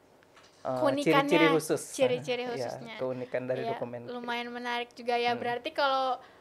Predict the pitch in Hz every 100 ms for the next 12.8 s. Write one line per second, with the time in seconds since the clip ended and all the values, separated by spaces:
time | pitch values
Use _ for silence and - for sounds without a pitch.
0 | - - 262 269 269 269 262 - - -
1 | 277 262 262 - 254 254 233 - 302 370
2 | 381 269 254 156 233 233 320 302 285 277
3 | 262 254 240 247 269 214 277 262 - -
4 | 240 233 - - 139 131 123 269 - -
5 | 403 381 359 339 330 320 - - - -
6 | - 294 285 277 294 294 277 392 403 302
7 | 339 415 359 285 339 381 339 359 247 220
8 | - 175 190 214 180 135 135 131 135 139
9 | - - - 254 127 120 - - - -
10 | 131 127 123 143 147 131 127 - 120 127
11 | 143 147 127 _ 320 339 381 330 - -
12 | - - - - 269 269 -